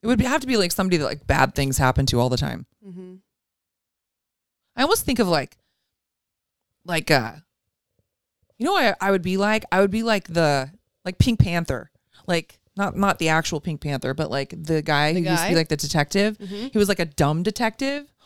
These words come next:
Speaker 1: or, like, Michael Scott, where you just, like, say dumb shit, but you, but you mean it and don't realize it's,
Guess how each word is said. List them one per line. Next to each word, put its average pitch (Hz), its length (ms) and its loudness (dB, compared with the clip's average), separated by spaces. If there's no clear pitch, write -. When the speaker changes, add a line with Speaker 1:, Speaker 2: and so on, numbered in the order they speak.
Speaker 1:
or, 190 80 -2
like, 185 160 2
Michael 165 320 0
Scott, 156 560 -2
where 202 80 0
you 208 60 4
just, 202 160 0
like, 180 120 0
say 190 220 0
dumb 160 280 0
shit, 175 480 0
but - 240 0
you, 185 220 -4
but 190 120 0
you 170 100 2
mean 170 200 2
it 247 140 2
and 160 80 -4
don't 165 160 0
realize 175 340 0
it's, 214 140 -10